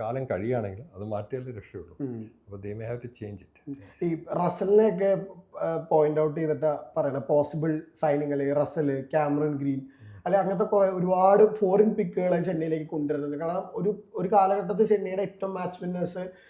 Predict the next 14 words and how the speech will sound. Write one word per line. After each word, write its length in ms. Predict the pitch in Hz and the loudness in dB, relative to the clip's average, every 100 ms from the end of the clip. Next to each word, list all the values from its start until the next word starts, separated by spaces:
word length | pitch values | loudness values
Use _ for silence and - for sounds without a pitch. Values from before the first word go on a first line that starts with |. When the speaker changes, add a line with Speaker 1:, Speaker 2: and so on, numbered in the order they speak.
| _ | _
Speaker 2:
ഈ 160 | 180 156 | -2 0
പറഞ്ഞ 380 | 196 165 180 175 | 0 0 -2 -4
ഓസ്ട്രേലിയൻസും 840 | 170 160 - 175 165 165 170 160 160 | -2 -4 -2 -2 -2 -4 -4 -4 -2
അല്ലെങ്കിൽ 460 | 156 156 156 156 | -4 -4 -4 -4
വെസ്റ്റ് 260 | 151 143 - | -6 -12 -10
ഇന്ത്യൻ 340 | 156 160 156 151 | -6 -4 -4 -4
തന്നെയായിരുന്നു. 440 | 156 151 139 131 143 - _ _ 175 | -4 -2 -2 -4 -10 -14 _ _ 2
ആ 120 | 202 | 4
സ്ട്രാറ്റജിയിലേക്ക് 680 | 214 208 196 185 196 196 208 | 6 6 6 4 2 6 6
അവർ 120 | 190 | 6
തിരിച്ചു 320 | 190 175 190 | 4 -2 -4
പോകുമോ 240 | 180 175 175 | -4 -2 -2
എന്നുള്ള 300 | 160 160 147 | -2 -2 -2
ചോദ്യം. 340 | 139 123 135 | -4 -8 -12